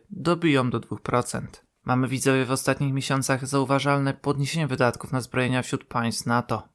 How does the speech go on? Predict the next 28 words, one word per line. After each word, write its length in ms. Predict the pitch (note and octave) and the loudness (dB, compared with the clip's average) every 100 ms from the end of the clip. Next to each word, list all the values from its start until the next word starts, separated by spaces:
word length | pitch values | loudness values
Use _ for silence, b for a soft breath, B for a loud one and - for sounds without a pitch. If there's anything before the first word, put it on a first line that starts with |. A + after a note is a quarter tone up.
| - | -10
Taką 260 | B2+ C#3 | -2 0
decyzję 400 | C3+ C#3 D3 C#3 | 2 2 0 2
ogłosiła 340 | C3+ C#3 D3 C3+ | 2 0 0 0
między 220 | C3+ B2 | 0 0
innymi 140 | A#2 | -2
Szwecja, 520 | A2 D3+ C#3+ - B2 A2+ | 0 0 0 0 0 0
Finlandia 600 | - F3 C3+ A#2+ A2+ A2 | 0 0 2 2 0 -4
czy 140 | A2 | -6
Czechy. 440 | - A#2+ A2+ - - _ | -2 -2 -2 -8 -12 _
Jak 140 | - C3+ | -4 0
to 100 | C3+ | 0
wyglądało 380 | C#3 C#3+ C#3+ C3+ | 2 4 4 4
w 60 | |
ostatnich 400 | C#3 - D3 C#3 | 0 0 0 0
latach, 300 | C#3+ C#3 C#3 | 0 2 0
widzicie 340 | C3+ C3 B2+ B2+ | -2 -6 -4 -2
na 120 | B2+ | 0
tym 180 | B2+ B2+ | 0 0
ruchomym 460 | D#3+ - B2 A#2 | 0 0 0 0
wykresie. 560 | A2 - B2 A#2 B2+ A2+ _ | -2 -4 -2 -2 -4 -6 _
Natomiast 380 | D3+ F3 E3+ D#3 | -6 0 2 2
teraz 240 | E3 D#3+ D#3 | 2 2 0
w 40 | |
czołówce 380 | D#3+ D#3 D3+ C#3 | 2 2 0 -2
są 180 | D3+ C#3 | 0 0
zdecydowanie 680 | - D#3+ - D3 C#3 C#3 | 0 -2 0 -2 0 0
państwa 320 | C3 B2 A#2+ C#3 | 0 -2 -2 -2
bałtyckie. 680 | B2 A2+ C3 - - A2+ | -2 0 -2 -4 -8 -10